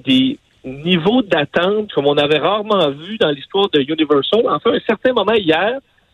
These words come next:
tu t'embarquais dans la file, tu allais faire ton tour de manège dix heures plus tard.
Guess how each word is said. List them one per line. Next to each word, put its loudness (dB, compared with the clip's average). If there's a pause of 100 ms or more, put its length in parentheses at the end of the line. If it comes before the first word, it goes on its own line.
tu -20
t'embarquais 0
dans 2
la 0 (140)
file, 0 (720)
tu 2
allais 2
faire -2
ton -2
tour 2
de 0
manège 0 (360)
dix -14
heures 0
plus -6
tard. 0